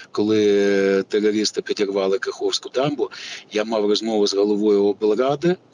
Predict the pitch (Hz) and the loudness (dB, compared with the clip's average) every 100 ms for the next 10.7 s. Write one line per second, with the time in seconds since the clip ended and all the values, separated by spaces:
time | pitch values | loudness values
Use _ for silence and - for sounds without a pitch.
0 | - 143 135 143 139 135 127 113 - 107 | -6 -4 -2 0 0 0 0 -2 -2 -4
1 | 107 101 107 120 139 143 139 - 104 101 | -2 -4 -6 0 0 0 -4 -8 -6 -4
2 | 117 107 110 101 92 - - 95 - - | -4 -4 -4 -4 -6 -8 -8 -8 -12 -16
3 | - - - 110 123 110 104 98 107 117 | -16 -10 -4 0 0 0 -2 -4 -6 -4
4 | 104 98 95 107 110 107 123 156 196 - | -4 -2 -4 -2 -2 -2 -6 -4 -4 -4
5 | - - - - 117 113 110 110 110 135 | -14 -14 -12 -4 -2 0 -2 -4 -4 -4
6 | 139 135 120 - - 131 156 180 - 120 | -4 -4 -6 -6 -6 -6 -4 -6 -4 -4
7 | - 131 113 - 107 104 104 104 101 101 | -2 -2 -2 -6 -4 -4 -4 -6 -8 -10
8 | 101 - _ - 156 160 - 139 - 123 | -12 -18 _ -6 -4 -4 -4 -4 -4 -8
9 | 135 123 101 95 95 - - 95 92 92 | -10 -8 -8 -8 -10 -8 -8 -8 -14 -14
10 | 87 - - _ - - | -16 -20 -20 _ -8 -8